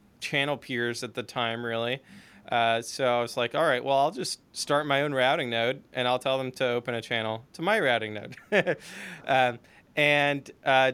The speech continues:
did that, and then people kept asking for inbound liquidity, inbound capacity. Um, and at first, I was just, like, manually going in the command line and,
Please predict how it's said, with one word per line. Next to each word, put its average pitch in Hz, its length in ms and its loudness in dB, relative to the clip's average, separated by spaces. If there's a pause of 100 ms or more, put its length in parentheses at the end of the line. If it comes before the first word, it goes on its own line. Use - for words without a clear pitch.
did 220 180 -2
that, 190 420 4
and 156 180 0
then 156 400 2 (380)
people 170 300 0
kept 165 260 0
asking 151 460 2
for 135 540 0
inbound 139 460 2
liquidity, 135 640 -2 (420)
inbound 139 340 0
capacity. 127 680 -2 (500)
Um, 123 460 0 (600)
and 131 540 0 (880)
at 143 100 -4
first, 156 300 0
I 131 100 4
was 123 160 0
just, - 180 -6
like, 131 140 -2
manually 123 420 -2
going 120 260 -2
in 117 60 -4
the 107 60 -8
command 196 400 -4
line 180 440 0
and, 120 560 -2